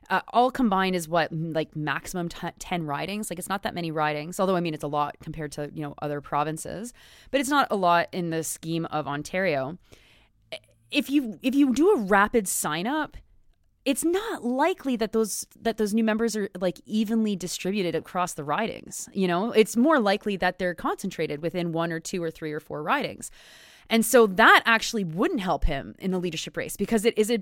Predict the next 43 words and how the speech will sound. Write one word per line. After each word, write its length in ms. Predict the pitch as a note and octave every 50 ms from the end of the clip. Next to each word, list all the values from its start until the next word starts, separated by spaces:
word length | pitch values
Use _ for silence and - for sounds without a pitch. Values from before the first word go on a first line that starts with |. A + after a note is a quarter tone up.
| -
it's 160 | - G#3 - -
a 60 | G3
balanced, 880 | F#3 - - G#3+ G3+ G#3+ A3+ B3 C4 B3+ B3 A#3 - - - - - - - - - - - _ - -
uh, 180 | - G#3+ G#3 G3
voting 440 | F#3+ - F3 A3 A3 B3 D#4+ D#4 D4+
system 600 | - - G3 F3+ - - F3+ E3+ F3 F3 F3 -
that 180 | G3 - -
favors 600 | - - G3+ F#3+ G#3 F#3+ G3 G#3+ G#3 G3+ G3 - - _ -
all 400 | F3+ F#3+ F#3+ F#3+ F#3+ F#3 F3+ E3
ridings, 540 | E3 F3 F#3 G#3+ B3+ C4+ A3 E3+ - -
so 80 | - F#3
that 180 | G3 - - F3+
the, 100 | G3 F#3
that 160 | - - F#3
the 80 | -
Conservatives 420 | - A3 G3+ - A#3 A3 B3 A#3 -
can't 220 | - A3 G3+ F#3
elect 220 | F#3 F3+ G3 - -
someone 260 | - G3+ F#3+ F3 E3+
that 120 | E3+ - -
only 300 | G3+ G3 G3+ G3+ G3+ G3
has 220 | F#3+ F#3+ F3 F3
support 360 | - F3+ - - F3 E3+ E3+ -
in, 220 | E3+ E3 D#3+ D#3+
like, 260 | D#3 D#3+ D#3+ D#3 - - -
Alberta 560 | G3 G#3+ A#3 F#3+ C#4 D4+ C#4+ G#3 D#3+ D3+ C#3+
or 160 | D3+ F3 - -
only 240 | F3+ F3+ F3+ F3+
has 220 | F3 F3+ E3+ E3+ E3
support 380 | - F3 - - E3 D#3 -
in, 180 | - D#3+ D#3+ D#3
like, 300 | D3 D3+ D3+ D#3+ - - - _ _ _ _ _ _ _ _ -
whatever 300 | F#3 F#3+ F3+ E3+ D3 D3
the 60 | C#3
fuck, 200 | - - E2 - _ _ -
the 100 | - F3+
Greater 240 | D#3+ - C#3 C3+ D#3
Toronto 280 | F3 - C4 C4+ C#4 C4+
Area 340 | D4 D4+ C#4 A3+ E3+ D3 -
or, 140 | E3+ G3 F3+
or 140 | - F#3 E3+
whatever. 400 | F#3+ G3+ G3+ F3+ - - - - - - - - -
So 260 | - - D#4+ D#4+ C#4